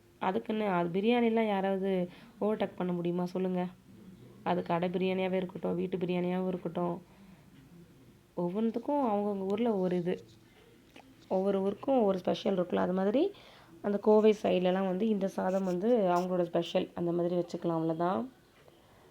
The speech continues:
ஓகே, அதுக்கப்புறம் அப்பளத்தெல்லாம் வந்து பொரிச்சு எடுக்கிறதுக்குள்ள வேர்த்து தள்ளிட்டு, ஆ, ஆக்சுவலா இதுக்கு முந்தின நாளும் மழை பெஞ்சுது, அன்னைக்குமே மழை பெஞ்சிட்டு தான் இருந்தது.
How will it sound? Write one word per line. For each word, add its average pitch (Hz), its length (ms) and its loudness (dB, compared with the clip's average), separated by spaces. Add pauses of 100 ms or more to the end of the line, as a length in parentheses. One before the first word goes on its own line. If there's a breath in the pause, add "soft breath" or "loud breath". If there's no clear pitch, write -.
(1200 loud breath)
ஓகே, - 420 -6
அதுக்கப்புறம் 180 680 -2
அப்பளத்தெல்லாம் 190 580 -4
வந்து 185 160 -4
பொரிச்சு 185 260 -4
எடுக்கிறதுக்குள்ள 185 540 -4
வேர்த்து 185 360 0
தள்ளிட்டு, 190 640 0 (560 loud breath)
ஆ, 180 400 0 (320)
ஆக்சுவலா 185 320 0
இதுக்கு 196 200 0
முந்தின 196 200 0
நாளும் 202 240 2
மழை 190 200 0
பெஞ்சுது, 185 380 -2
அன்னைக்குமே 196 460 0
மழை 185 180 0
பெஞ்சிட்டு 185 360 -4
தான் 196 140 0
இருந்தது. 175 400 0